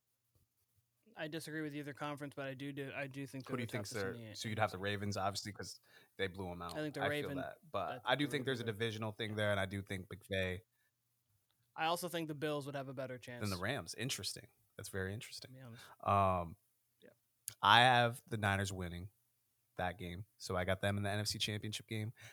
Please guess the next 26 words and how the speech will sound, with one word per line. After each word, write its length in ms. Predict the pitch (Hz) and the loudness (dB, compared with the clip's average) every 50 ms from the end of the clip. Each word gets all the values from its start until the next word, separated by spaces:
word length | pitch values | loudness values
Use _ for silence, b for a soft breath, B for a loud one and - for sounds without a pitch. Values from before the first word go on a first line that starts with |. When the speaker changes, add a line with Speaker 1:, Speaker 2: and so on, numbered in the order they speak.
| B B B | B B B
Speaker 2:
and 120 | - 98 | -2 0
I 80 | 95 92 | 2 2
would 120 | 92 95 | 2 2
have 140 | 101 98 95 | 0 0 -2
the 80 | 98 92 | -2 -4
Cowboys 460 | - - 92 90 90 92 90 90 87 | -2 0 0 0 0 0 -2 -4 -2
winning 260 | 90 92 90 90 90 | -4 -4 -6 -4 -6
over 160 | 90 87 92 | -8 -8 -10
the 100 | 90 - - | -12 -10 -4
Eagles, 440 | 120 123 123 127 123 120 120 - - _ _ _ | -4 -2 0 0 0 0 0 -4 -6 _ _ _
but 180 | - 131 131 117 | 8 8 10 10
I 80 | 117 | 8
do 140 | 113 110 113 110 | 4 4 4 4
have 140 | 110 101 | 4 4
that 160 | 92 92 90 90 | 2 2 0 -2
one 100 | 90 92 | -4 -8
close, 420 | - - 87 80 78 - - - - | -8 -8 -6 -6 -8 -10 -12 -10 -4
surprisingly, 800 | - - 110 - 101 92 90 87 85 87 90 92 95 92 98 - _ _ _ | -4 -2 0 2 4 4 4 2 0 -6 -8 -8 -8 -10 -10 -12 _ _ _
given 200 | - 95 87 92 | -4 -4 -2 -2
how 120 | 95 92 | -2 -2
the 100 | 90 87 | -4 -4
Eagles 320 | 87 92 92 95 98 87 - | -6 -8 -8 -8 -6 -6 -4
have 220 | - 92 92 90 | -4 -4 -4 -6
played. 280 | - 95 90 87 92 - _ B B B B B B B B | -6 -8 -6 -6 -8 -12 _ B B B B B B B B
So 400 | - - - 98 92 90 85 - - _ _ _ _ _ _ _ _ _ _ _ _ - - _ _ _ | -6 -2 0 2 2 2 0 -4 -10 _ _ _ _ _ _ _ _ _ _ _ _ -20 -20 _ _ _
Cowboys, 760 | - - 107 110 110 104 107 104 104 101 101 104 - - - | 6 10 12 12 12 10 6 4 4 4 4 2 0 -2 -4